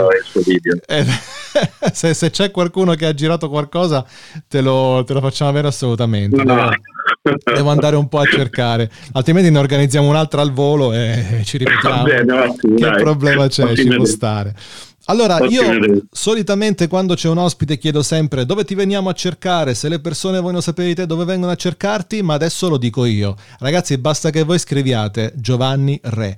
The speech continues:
Speaker 1: da qualsiasi parte, anche nel campo di registrazione di poste italiane. Scrivetelo e vi uscirà
Speaker 2: <laughs>
Speaker 1: qualcosa di Giovanni, perché è ovunque, veramente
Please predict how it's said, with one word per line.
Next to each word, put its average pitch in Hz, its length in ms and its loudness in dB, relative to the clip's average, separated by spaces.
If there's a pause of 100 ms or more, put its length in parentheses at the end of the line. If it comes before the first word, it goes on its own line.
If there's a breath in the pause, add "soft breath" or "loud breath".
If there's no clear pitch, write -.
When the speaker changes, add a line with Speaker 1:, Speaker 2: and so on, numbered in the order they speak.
(140 soft breath)
Speaker 1:
da 135 160 -2
qualsiasi 156 460 -2
parte, 101 520 -4
anche 180 340 -2
nel 170 160 0
campo 170 320 0
di 156 120 2
registrazione 156 680 0
di 143 100 2
poste 139 300 -4
italiane. 110 480 -2
Scrivetelo 175 760 2 (180)
e - 60 2
vi - 160 2
uscirà 214 400 2
Speaker 2:
<laughs> - 0 -
Speaker 1:
qualcosa 202 560 2
di 160 140 2
Giovanni, 131 400 0
perché 139 320 -2
è 151 120 2
ovunque, 117 600 -2
veramente 127 640 -2